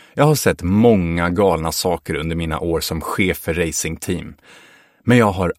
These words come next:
aldrig upplevt något som liknar Jackson Storm-historien. De rykten jag hör om Storm ger mig alltid ett gott skratt.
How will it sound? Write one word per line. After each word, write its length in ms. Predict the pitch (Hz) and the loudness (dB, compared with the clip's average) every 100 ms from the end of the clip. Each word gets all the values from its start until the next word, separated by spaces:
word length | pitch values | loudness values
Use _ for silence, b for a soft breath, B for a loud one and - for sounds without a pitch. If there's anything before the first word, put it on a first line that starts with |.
| - | -2
aldrig 640 | 143 117 85 78 87 101 | 0 0 -4 -4 -2 0
upplevt 640 | 104 - - 92 73 - | -2 -6 -6 -4 -4 -2
något 360 | 110 120 - - | 2 2 0 -4
som 300 | - 90 90 | -2 -2 0
liknar 480 | 92 85 90 80 76 | -2 -4 -6 -6 -4
Jackson 640 | - 110 - - - 82 | -2 -4 -6 -8 -4 -4
Storm-historien. 1160 | - - 110 92 80 85 - 98 90 87 76 - _ _ _ _ _ _ _ _ B B B | -4 -6 -4 -4 -4 -6 -4 -2 -2 -2 -6 -10 _ _ _ _ _ _ _ _ B B B
De 240 | 135 123 | 4 6
rykten 320 | 139 - 156 | 4 2 2
jag 140 | 139 107 | 2 4
hör 360 | 175 180 - | 6 6 4
om 220 | 110 98 92 | 2 0 -2
Storm 400 | - 95 85 85 | -2 0 0 0
ger 140 | 92 | 0
mig 140 | 90 - | -2 -2
alltid 480 | 120 104 85 - 110 | 0 0 -2 0 0
ett 80 | 92 | 2
gott 280 | 98 82 - | -2 -4 -6
skratt. 580 | - 95 87 - - | -4 -2 -4 -4 -16